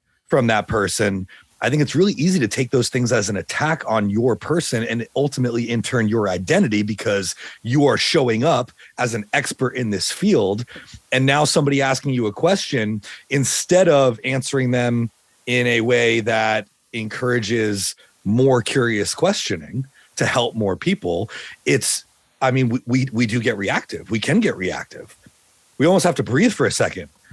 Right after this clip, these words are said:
before we start answering those <laughs> questions. It can be challenging. And that, you know, speaking of communication, kind of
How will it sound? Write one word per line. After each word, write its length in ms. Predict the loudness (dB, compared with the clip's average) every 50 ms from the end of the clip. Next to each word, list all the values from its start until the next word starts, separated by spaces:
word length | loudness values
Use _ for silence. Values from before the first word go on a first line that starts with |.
| -20 -20 _ _ _
before 320 | -2 -2 2 4 4 4
we 140 | 4 2 0
start 240 | 0 0 2 2 2
answering 300 | 0 0 -2 -2 -2 -2
those 140 | -2 -4 -2
<laughs> 100 | -2 -2
questions. 600 | -2 -2 -2 -2 -2 -4 -4 -4 -6 -6 -8 -8 _ -20 -20 _ _ _ _ _ _ _ _ _ _ _ -6
It 100 | -2 -2
can 100 | 0 0
be 100 | 0 0
challenging. 500 | 2 2 4 4 4 4 4 4 4 4
And 120 | 4 4
that, 360 | 4 4 4 2 2 0 -2 _ -16 -20 _ _ _ -2
you 80 | 0
know, 180 | 2 2 0 0 -2
speaking 400 | -6 -4 -2 -2 0 0 0 0
of 100 | 0 0
communication, 720 | -2 -2 -2 -2 -4 -4 -2 -2 -2 0 0 -2 -4 -2
kind 180 | -2 -2 -2 -2
of 160 | -2 -4